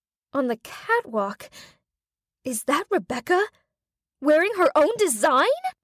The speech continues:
Ariana whispered into my ear. Rebecca is stunning. She totally deserves this scholarship, right, Julie?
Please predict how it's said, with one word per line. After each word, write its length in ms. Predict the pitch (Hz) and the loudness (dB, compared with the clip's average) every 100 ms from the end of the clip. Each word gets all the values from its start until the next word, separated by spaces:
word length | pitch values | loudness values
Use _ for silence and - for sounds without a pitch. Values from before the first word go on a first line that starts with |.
| _ _ _ _ 262 | _ _ _ _ -2
Ariana 600 | 247 254 254 294 220 208 | 0 2 2 2 0 -2
whispered 560 | 214 311 381 - 220 | 0 0 0 -2 -4
into 200 | 220 220 | -4 -4
my 200 | 214 208 - | -2 -2 -2
ear. 440 | 277 220 190 185 _ _ _ _ | 0 2 0 -4 _ _ _ _
Rebecca 500 | 240 226 233 220 262 - | -12 -8 -10 -10 -12 -10
is 100 | 226 | -8
stunning. 720 | - - - 233 240 190 185 - _ _ _ _ | -8 -8 -4 -4 -2 -6 -8 -12 _ _ _ _
She 200 | - 359 | -10 -10
totally 600 | - - 403 359 370 359 | -10 -12 -6 -2 -2 -2
deserves 440 | 349 302 285 277 | -4 0 0 0
this 180 | - 277 | -4 -2
scholarship, 800 | - 262 359 370 226 214 196 - - | -2 0 0 0 -2 -6 -8 -12 -12
right, 280 | 226 254 | -8 -8
Julie? 560 | - 381 403 466 539 | -6 -4 0 2 0